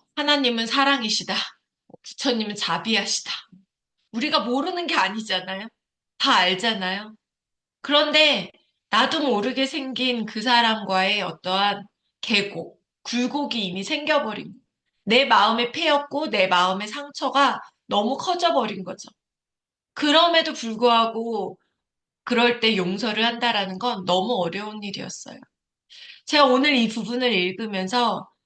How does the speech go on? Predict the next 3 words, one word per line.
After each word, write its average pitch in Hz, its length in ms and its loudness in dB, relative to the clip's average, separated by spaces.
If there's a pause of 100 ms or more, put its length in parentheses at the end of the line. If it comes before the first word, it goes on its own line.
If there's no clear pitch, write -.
(140)
저한테 214 720 2
정말 - 540 -8
힘들었던 285 920 0